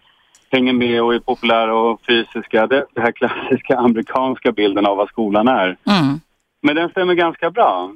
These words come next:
Speaker 2: Mm, mm. Vad har du för personliga erfarenheter av hämnd då, Mats?
Speaker 1: Eh,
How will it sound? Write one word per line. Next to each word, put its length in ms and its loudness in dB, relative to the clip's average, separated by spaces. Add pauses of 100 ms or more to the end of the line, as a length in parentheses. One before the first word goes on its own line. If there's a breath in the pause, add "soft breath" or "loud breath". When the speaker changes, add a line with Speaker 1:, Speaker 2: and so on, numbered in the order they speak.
(120)
Speaker 2:
Mm, 200 4 (180)
mm. 200 0 (180 loud breath)
Vad 100 2
har 80 2
du 160 0
för 360 -4
personliga 720 2
erfarenheter 520 0
av 60 2
hämnd 300 -2
då, 80 0
Mats? 340 -2 (880 soft breath)
Speaker 1:
Eh, 500 2